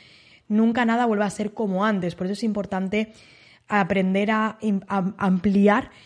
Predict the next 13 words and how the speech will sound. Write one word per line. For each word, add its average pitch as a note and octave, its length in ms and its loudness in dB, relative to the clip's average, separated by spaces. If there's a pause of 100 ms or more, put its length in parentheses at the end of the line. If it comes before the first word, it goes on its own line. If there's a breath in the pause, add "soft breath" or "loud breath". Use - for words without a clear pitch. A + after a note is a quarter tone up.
(200 loud breath)
nuestra G#3+ 320 -2
zona G#3+ 400 -4
de G3+ 220 -4
confort G3 520 -2
y G#3+ 100 -2
hacer G3+ 260 -4
otras A3+ 280 -4
zonas A3+ 300 -4
que - 100 -10
antes G3 200 -2
no A3 100 0
lo F#3+ 140 0
era, A3 260 -2